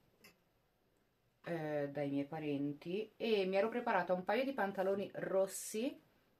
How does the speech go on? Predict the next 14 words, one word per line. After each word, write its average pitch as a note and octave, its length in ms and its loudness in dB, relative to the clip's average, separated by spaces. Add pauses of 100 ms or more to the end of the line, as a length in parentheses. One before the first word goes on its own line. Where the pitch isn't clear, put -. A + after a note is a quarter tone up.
(280)
jeans, C#3 580 -6 (1900)
scarpa G#3+ 420 4
col F3+ 220 6
tacco F#3 420 4
nera G3+ 400 2
e G#3+ 60 0
camicia, D#3 680 -2 (560)
eh, D#3 880 0
e A3 120 -8
ai G#3+ 120 -4
miei G3 160 -2
parenti D3 380 -4
non C3 100 -6
piaceva. C3 460 -10